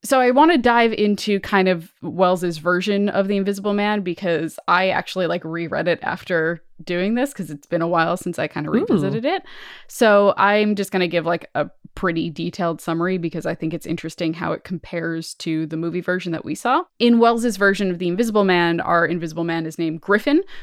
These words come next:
Speaker 1: who appears as a man in a, like, long-sleeved thick coat and has his face wrapped up entirely in bandages except for a fake nose. And he wears, like, a large hat to cover up the upper half of his face.
Speaker 2: I feel like I know this image well from book covers.
Speaker 1: Yes, yeah.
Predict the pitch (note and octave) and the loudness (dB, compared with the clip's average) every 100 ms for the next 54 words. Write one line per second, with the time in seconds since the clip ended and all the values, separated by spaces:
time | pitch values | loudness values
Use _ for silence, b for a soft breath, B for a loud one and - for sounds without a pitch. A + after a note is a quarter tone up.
0 | B G3+ F#3+ - - - - A3 G#3 G3+ | B 4 4 2 -6 -10 -2 2 4 4
1 | F#3+ - F3 F3 E3+ - F3 E3+ F3+ F#3+ | 2 0 0 0 -2 -6 -4 -2 0 2
2 | F#3+ G#3 G#3+ G#3+ G#3+ - F3 E3+ D#3+ D#3+ | 4 4 2 2 -2 -2 0 0 -2 -4
3 | E3+ F3+ G3 G#3+ G#3 - G3 F#3+ F3 - | -2 2 2 2 -2 -2 -2 -2 -6 -4
4 | G3+ G3 - G3 F#3+ - - F3+ F3 E3+ | -4 -4 -6 -2 -2 -4 -6 -4 -2 -2
5 | E3+ D#3+ - F3+ F3 - E3+ E3+ - F#3 | -4 -8 -6 -4 -4 -2 0 0 -2 -4
6 | E3 F3 E3+ F3 F3 - _ F3 D#3+ - | -4 -2 0 0 -2 -8 _ -8 -8 -4
7 | C#3+ F3 G3+ A#3+ B3+ - - - - - | -2 -2 -2 -2 -4 -6 -6 -4 -2 -2
8 | - F3+ - E3+ E3+ G#3+ D#4 - - F3+ | -2 -4 -4 -2 0 0 -4 -8 -6 0
9 | E3+ F3+ F3+ F3 E3+ F3+ F3+ F3 F3+ - | 4 4 2 0 0 2 2 2 -2 -2
10 | F#3 G3+ E3+ E3+ - E3+ E3 - - E3+ | -4 -4 0 -2 -2 -4 -4 -4 -4 0
11 | F3+ F3+ F3+ F3+ E3+ D#3 - A3 - - | -2 -2 -6 -6 -12 -10 -8 -8 -10 -10
12 | G3+ A#3 A3+ G3+ F#3 F3+ F3+ F#3 F3 E3 | -2 0 2 4 4 2 0 0 0 2
13 | D#3 D3+ D3+ D#3+ D#3+ D3 - B2 G#2+ A#2 | 2 2 0 -4 -4 -4 -4 -4 -4 -10
14 | - A3+ - - - - F3 - | 0 2 2 -2 -18 -8 -4 -4